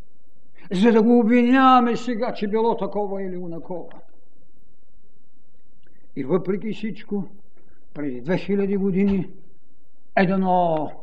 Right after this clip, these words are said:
ново летобрияне влезе, независимо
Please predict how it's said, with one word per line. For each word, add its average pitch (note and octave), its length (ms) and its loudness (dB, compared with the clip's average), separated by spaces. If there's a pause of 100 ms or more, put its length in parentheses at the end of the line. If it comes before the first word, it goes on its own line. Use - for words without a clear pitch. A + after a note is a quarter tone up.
(360)
ново G#3 640 4
летобрияне G#3 1000 2 (560)
влезе, G3 760 4 (420)
независимо G#3 1040 2